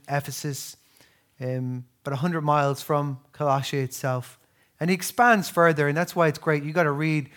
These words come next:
the different letters to get the different, um, slants and, and emphasis that he puts on certain scripture, certain parts of the,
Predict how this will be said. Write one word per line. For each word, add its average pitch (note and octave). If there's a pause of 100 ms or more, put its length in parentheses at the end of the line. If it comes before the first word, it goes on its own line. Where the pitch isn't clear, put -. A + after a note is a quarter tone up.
(180)
the C#3+
different D3+
letters D3
to C#3+
get C#3
the B2+
different, D3 (580)
um, C3+
slants E3+
and, C3+
and C3 (440)
emphasis E3+
that C#3+
he C3+
puts E3+
on D3+
certain E3
scripture, -
certain E3
parts F3
of D3+
the, C#3+